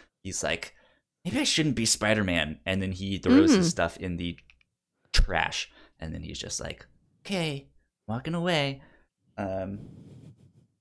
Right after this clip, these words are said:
Speaker 1: and that's it. And I think I used to have this issue, but we lost all of our Spider-Man comics, uh, when my family moved at one point.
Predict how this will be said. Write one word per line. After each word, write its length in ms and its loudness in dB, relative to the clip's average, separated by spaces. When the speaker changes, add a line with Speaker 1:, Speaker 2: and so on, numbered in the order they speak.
Speaker 1:
and 80 -2
that's 160 0
it. 260 2
And 80 2
I 60 6
think 200 -4
I 60 4
used 220 -2
to 60 -2
have 300 2
this 240 0
issue, 500 2
but 140 -4
we 80 2
lost 340 2
all 140 6
of 100 0
our 100 4
Spider-Man 640 2
comics, 720 0
uh, 380 -4
when 640 -4
my 60 -4
family 640 -4
moved 600 2
at 140 -4
one 200 2
point. 440 4